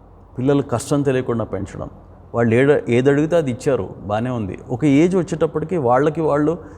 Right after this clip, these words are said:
వాళ్ళ పనులు వాళ్ళు చేసుకునేటట్టుగా మనం తయారు చేయాల్సిన అవసరం ఉంటుంది. ఎప్పుడైతే కష్టం అనే విషయం మీద వాళ్ళు తెలియని పరిస్థితి ఎప్పుడైతే ఏర్పడుతుందో, వాళ్ళకి ముందు ముందు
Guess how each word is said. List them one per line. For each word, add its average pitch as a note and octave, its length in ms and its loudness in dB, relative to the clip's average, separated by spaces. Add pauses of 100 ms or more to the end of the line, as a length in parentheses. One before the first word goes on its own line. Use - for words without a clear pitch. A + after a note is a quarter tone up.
(160)
వాళ్ళ A#2+ 220 6
పనులు D3+ 280 2
వాళ్ళు C#3 300 2
చేసుకునేటట్టుగా B2 580 -6
మనం A#2 240 -6
తయారు G#2+ 300 0
చేయాల్సిన A#2 400 -2
అవసరం F#2+ 320 -6
ఉంటుంది. - 300 -10 (460)
ఎప్పుడైతే G3 360 4
కష్టం G#3 600 -2 (100)
అనే D3+ 180 0
విషయం D3 440 -2
మీద C#3 160 0
వాళ్ళు G#2+ 840 -2 (380)
తెలియని D3 300 4
పరిస్థితి C3 380 -4
ఎప్పుడైతే A2+ 340 -4
ఏర్పడుతుందో, G#2 580 -6 (380)
వాళ్ళకి E3+ 340 6
ముందు D#3+ 280 0
ముందు C#3+ 380 -2